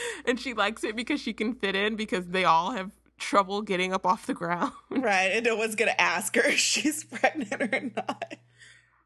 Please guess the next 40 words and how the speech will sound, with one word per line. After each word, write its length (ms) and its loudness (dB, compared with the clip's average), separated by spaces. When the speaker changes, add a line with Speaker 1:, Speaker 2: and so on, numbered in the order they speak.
Speaker 1:
But, 220 -14
and 100 -8
then 80 -6
she 100 -8
had 120 -4
to 80 -10
stop, 420 -2
though, 140 2
because 180 -4
I 80 -2
think 160 -2
she 80 -2
was 140 0
worried 180 4
about 160 2
getting 260 2
outed 440 4
as 320 0
not 340 2
pregnant. 480 -2
<laughs> 120 -20
Speaker 2:
Yeah. 680 0
Um, 480 0
and 120 2
I 80 0
like 220 0
she's 220 -8
having, 280 0
like, 200 0
all 120 0
these 280 -4
text 320 -4
conversations 840 -4
with, 200 -6
like, 480 -4
Speaker 1:
The 180 4
Russian. 440 0
Speaker 2:
the 140 2
Russian. 880 -2
<laughs> 60 -20